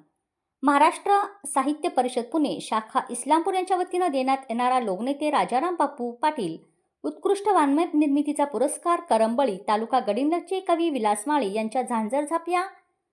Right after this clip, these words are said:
कॉपर कॉइन प्रकाशक दिल्ली या प्रकाशन संस्थेने प्रकाशित केलेल्या संग्रहास इस्लामपूर येथे भरलेल्या एकोणतीसव्या मराठी साहित्य संमेलनात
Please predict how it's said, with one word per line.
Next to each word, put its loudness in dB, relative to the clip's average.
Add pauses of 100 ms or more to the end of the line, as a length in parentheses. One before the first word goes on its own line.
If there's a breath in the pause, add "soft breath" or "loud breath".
(340)
कॉपर 8
कॉइन 2
प्रकाशक 0
दिल्ली -4
या 0
प्रकाशन -2
संस्थेने -4
प्रकाशित -2 (100)
केलेल्या 0
संग्रहास -2
इस्लामपूर -2
येथे -4
भरलेल्या -2 (120)
एकोणतीसव्या 0
मराठी 0
साहित्य -4
संमेलनात -4